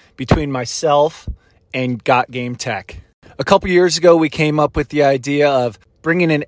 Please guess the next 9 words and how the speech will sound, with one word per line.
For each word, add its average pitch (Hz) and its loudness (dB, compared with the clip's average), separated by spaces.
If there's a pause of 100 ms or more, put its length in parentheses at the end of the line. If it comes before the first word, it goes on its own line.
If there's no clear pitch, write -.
app 160 6 (460)
to 175 2
the 151 6
hunting 160 -4
nation 127 -4 (320)
that 143 4
describes 151 4
all 156 6
aspects 135 0